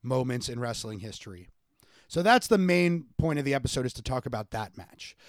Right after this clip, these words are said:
But along with it, I thought it was also important to talk about the very first Hell in a Cell match from In Your House Bad Blood nineteen ninety-seven between Shawn Michaels and The Undertaker, which is an interesting match in and of itself,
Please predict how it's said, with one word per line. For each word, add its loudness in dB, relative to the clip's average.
But 6
along 8
with 6
it, 2
I 0
thought 4
it 4
was 4
also 8
important 0
to -2
talk 0
about 0
the -2
very 0
first 2
Hell -2
in 0
a -2
Cell -4
match -8
from 0
In 2
Your 2
House 2
Bad 0
Blood 0
nineteen -4
ninety-seven -2
between -6
Shawn -2
Michaels 2
and -2
The -4
Undertaker, -6
which -2
is -2
an -2
interesting 0
match -2
in -4
and -2
of -4
itself, -4